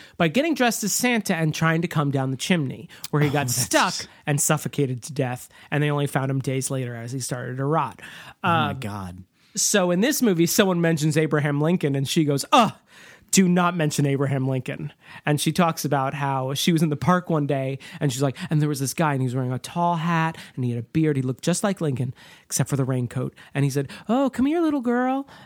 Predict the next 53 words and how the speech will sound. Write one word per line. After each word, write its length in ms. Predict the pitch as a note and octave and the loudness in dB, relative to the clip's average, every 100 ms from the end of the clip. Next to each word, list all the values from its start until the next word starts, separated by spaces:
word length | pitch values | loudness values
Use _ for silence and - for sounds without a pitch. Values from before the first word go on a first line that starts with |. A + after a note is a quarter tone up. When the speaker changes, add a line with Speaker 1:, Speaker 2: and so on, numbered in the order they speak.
| - - | -12 -8
Speaker 1:
<laughs> 60 | - - B4 G#3+ | -8 -6 0 2
And, 240 | G3 E3 | 2 0
and 320 | F3+ F3+ E3 | 0 2 2
someone 340 | F3+ G3+ F#3 E3 | 2 2 2 2
cuts 260 | F3+ E3+ | 2 2
her 120 | E3 D3+ | 2 2
off 200 | D3 - | 0 -2
before 240 | C#3 C#3+ | -2 -2
she 80 | C3+ | -2
can 80 | C3 | -4
finish 280 | C#3+ C3 - | -2 -4 -6
her 80 | C#3+ | -8
story. 480 | - A#3 E3+ D3 - - A3 | -2 0 0 -2 -6 -10 0
I 100 | F#3+ | 2
mean, 100 | F#3+ | 4
it's, 200 | G3 - - - - | 0 -4 -12 -4 2
it's 160 | A3+ | 4
another 300 | A#3+ B3 A3+ | 4 4 4
moment, 460 | G3+ G3 F#3+ E3 D#3+ | 4 4 4 2 0
like 280 | F#3+ F#3 F3 | 2 2 2
making 460 | E3+ F#3+ F3+ E3+ D#3+ | 0 4 4 4 2
fun 180 | E3 | 2
of 100 | D3+ | 2
the 100 | C3+ | 0
Gremlin 360 | C#3+ D3 C#3 D3 | 2 2 2 2
rules, 480 | A#3 C4+ G#3+ F3 - - | 2 4 2 0 -4 -2
of 200 | F#3+ D3 | 0 2
making 400 | E3 F#3 F3 E3 | 4 4 4 2
fun 200 | - D#3+ | 2 0
of 120 | C#3+ | 2
the 100 | C#3+ | 0
original 320 | C#3 C3+ C3+ | 0 0 0
movie. 220 | C3+ C3 C3 | 0 2 2
Speaker 2:
Oh, 120 | C3 | 0
okay. 320 | B2 A#2 F2 - - - - - | -2 -4 -8 -10 -20 -20 -12 -2
Speaker 1:
Uh, 220 | C#3 B2 - | 0 0 -4
it's, 280 | D3 - | -6 -6
it's 220 | - D#3+ - | -8 -2 2
a 40 | |
Speaker 2:
So 60 | E3+ | 2
Speaker 1:
parody 200 | E3+ C3 | 2 0
Speaker 2:
that's, 100 | C3 | -4
Speaker 1:
moment. 180 | B2+ E3 | -4 2
Speaker 2:
that 120 | F3 | 2
would 140 | E3 | 2
be 140 | C#3+ C#3 | 0 2
why 180 | C3+ B2+ | 2 0
she 160 | C#3+ | -2
hates 280 | B2+ A#2 G2+ | -2 -4 -6
President's 580 | - C3 G#2+ F#2+ F2 - | -2 -2 -4 -10 -10 -10
Day. 260 | - - | -12 -12
Or 100 | |
Speaker 1:
Right, 40 | - | -2